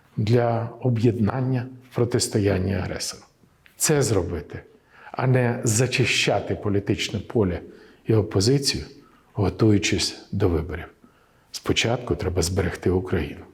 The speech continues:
Ми хочемо почути від глави держави про всі останні події.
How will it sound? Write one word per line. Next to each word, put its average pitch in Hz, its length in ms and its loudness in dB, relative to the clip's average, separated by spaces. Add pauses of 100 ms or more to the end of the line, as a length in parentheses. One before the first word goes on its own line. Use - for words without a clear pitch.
(500)
Ми 156 180 6
хочемо 143 480 2
почути 135 480 0
від 98 140 2
глави 113 240 4
держави 117 460 2
про 107 180 -2
всі - 240 2
останні 107 440 0
події. 95 480 -4